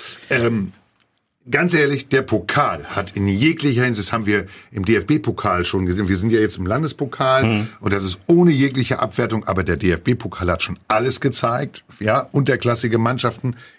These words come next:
Speaker 1: in Klammern bitte gesehen, haben den Großen schon manchmal ganz schön wehgetan. Ich bin mir nicht sicher, wir spielen in Bad Doberan, die zweitausend Zuschauer werden richtig Alarm machen und das ist gut so, aber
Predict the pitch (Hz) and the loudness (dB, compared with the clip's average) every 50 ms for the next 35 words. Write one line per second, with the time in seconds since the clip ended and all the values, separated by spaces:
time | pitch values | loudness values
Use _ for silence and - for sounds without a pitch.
0 | _ _ 110 98 90 - - - 101 101 107 113 113 110 95 127 101 123 123 113 | _ _ 0 0 0 0 0 2 2 2 2 2 0 2 0 2 2 0 2 2
1 | 113 98 101 117 123 135 143 139 - - - - - - _ - - 104 98 104 | 2 2 4 4 4 2 0 -2 -6 -10 -18 -20 -20 -20 _ -4 -2 0 0 0
2 | 110 127 123 104 110 107 101 95 98 104 120 127 - 131 123 - - 110 104 98 | 0 0 2 2 2 2 2 2 2 2 2 2 2 -2 -2 0 0 0 0 2
3 | 95 101 110 - - - 98 90 95 104 117 - 139 127 101 104 107 117 139 - | 0 0 -2 -4 -4 -4 -2 -2 -2 -4 -2 -2 -2 0 2 2 2 2 0 -2
4 | - 135 127 139 147 156 139 - - - - - - - - _ _ _ _ _ | -2 -2 -2 0 -2 -2 -4 -6 -10 -20 -20 -20 -20 -20 -20 _ _ _ _ _
5 | _ 180 175 - - - 180 160 156 143 139 170 170 - - - 185 175 - 190 | _ -2 -2 0 2 2 2 4 4 4 4 2 2 2 0 0 0 2 2 0
6 | 196 262 - _ _ _ _ _ _ _ _ _ _ 101 110 135 139 - - - | -2 -2 -6 _ _ _ _ _ _ _ _ _ _ -2 -2 0 0 0 0 0
7 | 147 151 147 131 110 120 92 123 131 135 151 147 143 151 170 190 202 180 - - | 0 2 2 0 0 0 0 0 0 0 0 0 0 0 2 2 0 -2 -4 -10
8 | _ _ _ _ _ - 127 - - 135 127 127 131 127 123 113 113 - - 147 | _ _ _ _ _ -4 -4 -2 0 -2 -2 0 -2 -2 0 -2 -2 -2 -2 -2
9 | 131 - 139 135 135 131 131 127 - 101 98 110 110 117 113 117 123 113 - - | -2 0 0 0 0 0 0 -2 -4 -2 -2 0 0 0 0 0 -2 -2 -4 -8
10 | _ - - 98 98 95 101 117 131 147 131 - - 131 117 123 117 120 117 113 | _ -4 -2 0 0 2 2 2 2 2 0 -2 -4 -4 -4 -2 -2 0 0 0
11 | 113 117 131 135 135 127 - 147 147 151 156 - - - 107 - 117 - - - | 0 0 0 0 -2 -2 -2 -2 -2 -2 -4 -4 -4 -4 -2 0 -2 -2 2 2
12 | 147 190 180 - 220 226 - - - _ - - - _ _ _ _ _ _ _ | 4 4 4 4 2 2 2 -2 -6 _ -20 -20 -20 _ _ _ _ _ _ _
13 | _ 135 127 127 127 120 120 127 123 120 120 117 117 117 110 - | _ 2 2 2 2 2 2 2 2 2 2 2 0 -2 -4 -8